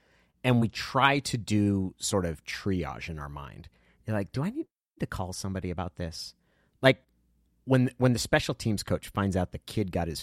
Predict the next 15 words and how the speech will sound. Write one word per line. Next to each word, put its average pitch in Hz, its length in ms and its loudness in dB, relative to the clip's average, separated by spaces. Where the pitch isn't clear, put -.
finger 90 360 -4
bit 87 220 -4
by 82 140 -6
a 73 60 -10
monkey, - 520 -12
like, 123 140 0
do 135 80 2
you 127 40 2
think 131 160 2
he's 131 200 -2
like, 101 360 -2
"I 113 60 4
better 131 180 10
call - 180 0
Sark"? - 520 -6